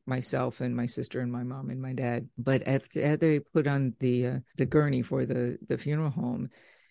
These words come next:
and she's tucked in, and they said, "Take your time saying, as long as you want, say goodbye." And I looked at her,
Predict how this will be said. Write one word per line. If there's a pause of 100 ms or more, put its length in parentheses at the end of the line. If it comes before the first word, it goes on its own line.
and
she's
tucked
in, (520)
and
they
said,
"Take
your
time
saying,
as
long
as
you
want,
say
goodbye." (840)
And
I
looked
at
her,